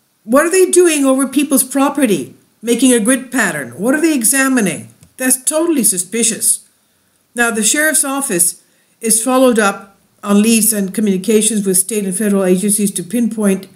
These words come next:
the exact nature to their activities. "As more information comes available, we'll keep you informed," the sheriff's office says. "If any of these drones fly onto your property or are looking into windows,"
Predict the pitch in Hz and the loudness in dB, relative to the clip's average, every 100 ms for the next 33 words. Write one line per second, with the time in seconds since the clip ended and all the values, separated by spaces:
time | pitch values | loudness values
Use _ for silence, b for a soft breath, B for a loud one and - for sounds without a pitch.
0 | b b b b b 220 202 240 226 220 | b b b b b -2 0 2 0 -2
1 | 214 220 214 226 202 208 196 185 170 180 | -2 0 0 0 0 -2 -2 0 -2 -2
2 | 240 262 294 320 - - _ - _ _ | 0 2 2 2 0 -4 _ -20 _ _
3 | _ _ _ _ _ _ _ _ - 220 | _ _ _ _ _ _ _ _ -4 0
4 | 208 233 233 240 226 226 233 208 214 202 | 2 2 0 0 0 0 -2 -2 0 0
5 | 175 202 233 233 240 196 185 220 180 175 | 0 2 2 2 0 0 0 -2 -2 -2
6 | 175 208 214 220 185 185 - 202 185 208 | -2 -2 0 2 0 -2 0 0 0 -2
7 | 190 180 - 208 233 - b b b b | -2 -2 -2 0 -2 -2 b b b b
8 | b b b b b 214 - - 240 285 | b b b b b 0 0 0 0 0
9 | 285 202 202 214 185 214 220 202 180 - | -2 -4 0 0 0 0 0 0 -2 -2
10 | 226 226 214 - - _ 240 302 302 220 | -2 -2 -4 -8 -20 _ -4 -2 0 0
11 | 185 214 190 190 190 180 190 196 208 208 | 0 0 -2 0 0 2 0 0 0 0
12 | 196 190 247 302 285 262 247 240 254 190 | 2 4 4 2 2 2 2 2 2 2
13 | 160 170 - | 0 0 -2